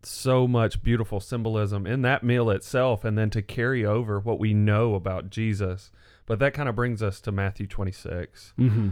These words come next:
Speaker 1: Twenty-six, twenty-six, and I'll just read this
Speaker 2: Yeah.
Speaker 1: real quick, and then we'll just talk about kind of the two, the two main elements that we have pulled through into
Speaker 2: Yeah.
Speaker 1: our communion expression and, and what that's all about. Uh,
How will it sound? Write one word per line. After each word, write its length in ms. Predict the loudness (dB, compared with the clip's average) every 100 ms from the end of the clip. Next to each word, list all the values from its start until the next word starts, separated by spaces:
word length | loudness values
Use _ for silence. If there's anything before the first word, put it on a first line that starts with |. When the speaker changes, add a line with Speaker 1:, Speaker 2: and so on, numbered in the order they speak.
| -4
Speaker 1:
Twenty-six, 480 | -6 -4 -2 -4 -2
twenty-six, 600 | 0 0 0 -2 -2 -2
and 80 | -4
I'll 80 | -2
just 200 | -4 -2
read 220 | -2 0
this 180 | 0 2
Speaker 2:
Yeah. 100 | 0
Speaker 1:
real 60 | 2
quick, 300 | 0 0 0
and 120 | 2
then 80 | 2
we'll 120 | 0
just 180 | -2 -4
talk 180 | -4
about 220 | -2 -2 -2
kind 180 | -2
of 80 | -2
the 80 | -4
two, 380 | -4 -4 -4 -6 -14 -20 -8
the 80 | -6
two 240 | -2 -2
main 380 | -2 0 0 -2
elements 520 | 0 0 0 -2 -4 -4
that 180 | -2
we 200 | 2 4
have 280 | 4 2 -2
pulled 340 | -8 -6 -8 -6
through 380 | -4 -2 -2
into 300 | -2 -4 -2
Speaker 2:
Yeah. 140 | -2 0
Speaker 1:
our 160 | 0
communion 540 | 0 0 2 2 0 -4
expression 640 | -6 -2 -2 -2 -4 -6 -8 _ _ -6
and, 420 | 0 0 0 -4
and 320 | -4 -2 -2 -6 -4
what 180 | -2 0
that's 240 | 0 -2
all 140 | -4
about. 300 | -2 -4 -4 -10 -20 -20 -14 0
Uh, 240 | 2 2